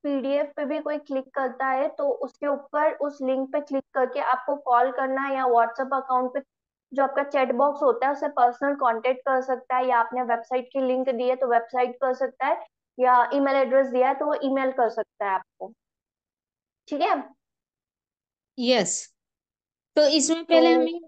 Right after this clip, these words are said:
Speaker 2: क्या करना पड़ेगा link ऐड करने के लिए?
Speaker 1: जिस टेक्स्ट के ऊपर, जैसे हमने email address लिया है, तो उस email address को पहले select कर लेना। जैसे ये select करा हुआ दिख
Speaker 2: ओके।
Speaker 1: रहा है?
Speaker 2: हाँ।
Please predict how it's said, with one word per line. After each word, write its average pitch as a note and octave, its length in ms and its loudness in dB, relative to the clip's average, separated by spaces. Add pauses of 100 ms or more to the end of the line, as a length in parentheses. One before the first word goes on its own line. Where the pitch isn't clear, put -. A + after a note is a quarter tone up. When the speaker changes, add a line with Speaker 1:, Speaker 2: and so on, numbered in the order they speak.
(120)
Speaker 2:
क्या D4+ 260 -2
करना D4+ 300 0
पड़ेगा D#4 420 2
link D4+ 420 0
ऐड C4+ 520 0
करने C#4 280 -2
के C#4+ 140 -6
लिए? D4 380 -4 (1000)
Speaker 1:
जिस F4 420 -2 (480)
टेक्स्ट - 340 2
के E4+ 60 0
ऊपर, B3 340 2
जैसे C4 220 2
हमने D4+ 200 2
email D#4+ 340 4
address C#4 500 0
लिया G#3+ 200 2
है, G3 60 2
तो D4 140 -2
उस E4 180 0
email D4+ 320 4
address D#4 340 4
को E4 100 0
पहले D#4+ 240 6
select C#4 400 0
कर A3 120 2
लेना। F#3 400 -4 (420)
जैसे C4 240 -4
ये C#4 200 2
select C4+ 360 -2
करा C#4 120 2
हुआ C#4 180 4
दिख C4 120 -2
Speaker 2:
ओके। A3+ 80 -2
Speaker 1:
रहा F#4+ 100 4
है? C#5 100 -4 (1120)
Speaker 2:
हाँ। F#3+ 360 -2